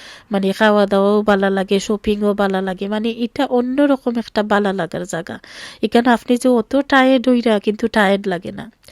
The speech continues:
আর কয় যে শরীরের সকল অসুস্থতা দূর হয়ে যায়। আমি আসলে আনবিলিভেবল, মানে একটা ম্যাজিক্যাল প্লেস আমি কই একটারে।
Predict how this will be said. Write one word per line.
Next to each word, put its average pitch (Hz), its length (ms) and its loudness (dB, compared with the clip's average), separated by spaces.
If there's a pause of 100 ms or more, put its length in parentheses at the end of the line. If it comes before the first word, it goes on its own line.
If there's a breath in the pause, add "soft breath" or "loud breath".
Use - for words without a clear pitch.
(320 loud breath)
আর 196 300 2
কয় 277 320 4
যে 269 240 2
শরীরের 220 460 0
সকল 220 400 -2
অসুস্থতা 214 640 -2
দূর 190 220 -4
হয়ে 180 100 -2
যায়। 170 240 -6
আমি 202 300 -4
আসলে 208 400 -4 (400 loud breath)
আনবিলিভেবল, 214 1200 2
মানে 196 360 -6 (140)
একটা - 240 -6
ম্যাজিক্যাল 214 680 0
প্লেস 185 400 -4
আমি 180 280 -8
কই 180 160 -4
একটারে। 180 380 -8